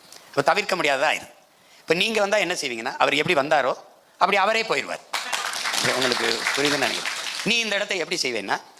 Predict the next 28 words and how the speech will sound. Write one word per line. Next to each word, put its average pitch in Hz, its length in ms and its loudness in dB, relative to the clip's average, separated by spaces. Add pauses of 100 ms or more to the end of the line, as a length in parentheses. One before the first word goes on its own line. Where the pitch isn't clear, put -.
(240)
இங்க 180 120 0
நம்ம 180 220 2
முதலாளிகளுக்கு 185 480 0
இருக்கிற 123 240 -6
பிரச்சனை, 117 280 -4 (500)
தினக்கூலியை 185 480 2
நாங்க 139 180 -2
கொடுத்துறோம், 104 400 0
ஒரு 113 120 0
நாளைக்கு 131 340 2 (240)
ஐந்நூறோ 120 420 2
ஆயிரத்தை 113 260 -4
கொடுத்துறோம், 98 360 -4 (300)
மூணு 208 240 2
நாள் 214 260 4
வர்றாங்க, 143 300 2 (720)
அது 220 160 2
உரிய 220 220 2
நேரத்துக்கு 185 360 0
வர்றதில்ல, 147 260 2
ஆனா 190 140 4
மூணு 180 180 0
நாள் 180 200 4
வர்றாங்க, 139 340 2
அந்த 160 180 2
ஊதியத்தை 190 340 2
வாங்கிட்டு 147 240 0
போய் 175 100 -2